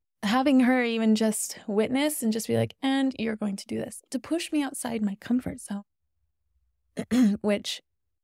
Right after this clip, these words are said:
is where all the magic ever really happens, is outside your comfort zone. You have to get comfortable being uncomfortable. And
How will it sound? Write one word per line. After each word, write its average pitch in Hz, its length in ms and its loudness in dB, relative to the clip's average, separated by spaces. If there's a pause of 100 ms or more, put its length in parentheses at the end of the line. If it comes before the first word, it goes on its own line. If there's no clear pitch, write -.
(120)
is 214 120 -10
where 214 80 -2
all 202 80 -4
the 190 80 -2
magic 208 400 -4
ever 202 200 -6
really 196 220 -6
happens, 202 440 -4
is 202 120 -4
outside 202 420 -4
your - 60 -20
comfort 214 360 -8
zone. 214 240 -2 (500)
You - 80 -10
have - 80 -12
to 208 80 -14
get 220 160 -8
comfortable 226 440 -4
being 220 260 2
uncomfortable. 214 600 -2 (600)
And 226 500 4